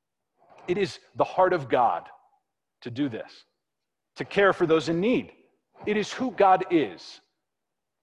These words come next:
Psalm sixty-eight verse five says that God is the father of the fatherless and the protector of the widows. That's who God is in his holy habitation.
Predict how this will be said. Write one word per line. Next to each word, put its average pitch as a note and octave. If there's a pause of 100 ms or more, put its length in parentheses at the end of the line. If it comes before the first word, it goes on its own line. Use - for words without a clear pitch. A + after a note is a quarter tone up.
(420)
Psalm G3
sixty-eight F#3
verse D#3+
five D3
says C3+
that B2+
God F3+
is D#3+ (240)
the C3+
father G#3
of D#3+
the D#3
fatherless C#3+ (1700)
and C3+
the B2+
protector D#3
of B2+
the A#2+
widows. F2 (220)
That's D#3
who D#3 (240)
God C#3
is G2 (520)
in B2
his C3+
holy C3
habitation. G#2+